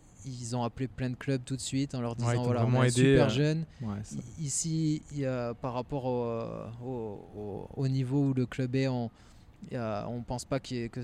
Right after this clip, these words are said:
Speaker 1: que ça va le faire. En revanche, on, on va, on va l'aider à sortir. Et donc, j'avais Grenoble, euh, qui était à l'époque en Ligue un,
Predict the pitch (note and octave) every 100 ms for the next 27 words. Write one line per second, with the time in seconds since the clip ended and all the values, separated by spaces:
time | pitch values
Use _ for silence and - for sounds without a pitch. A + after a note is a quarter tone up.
0 | A#2+ B2 A#2+ B2 A#2+ A2+ C#3 D3 C3+ A#2
1 | A#2 C3 - A#2+ A2 A2 - A#2 A#2+ A#2
2 | G#2+ G#2 A2+ A#2+ A#2+ B2+ B2 A2+ - E3
3 | F3+ C#3+ B2+ A#2+ A#2+ B2 B2 A#2+ D3 D3+
4 | C#3 B2 A2+ A#2 A#2 - A#2 A2+ A2+ A2+
5 | B2+ B2 A#2+ A#2+ C3